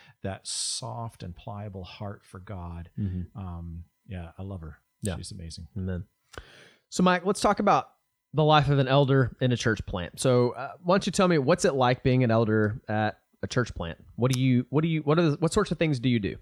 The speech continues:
Speaker 1: Uh, well, w-, w-, I guess we do a variety of things. One of the things was,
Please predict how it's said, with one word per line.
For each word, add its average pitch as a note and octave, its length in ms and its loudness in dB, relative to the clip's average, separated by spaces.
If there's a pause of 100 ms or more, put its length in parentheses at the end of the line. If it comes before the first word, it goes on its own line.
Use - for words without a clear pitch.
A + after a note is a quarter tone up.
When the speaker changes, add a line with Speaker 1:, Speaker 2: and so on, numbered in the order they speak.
(880)
Speaker 1:
Uh, C#3 380 0
well, E3 360 -4
w-, C3 300 -6 (100)
w-, C3+ 220 -20 (180)
I A#2+ 60 -14
guess B2 180 -8
we A2+ 80 -10
do A2+ 140 -8
a - 20 -8
variety A2 380 -6
of G2 60 -6
things. A#2+ 240 -8
One A2 140 -6
of G#2+ 60 -6
the - 40 -14
things A2 180 -8
was, G2 160 -8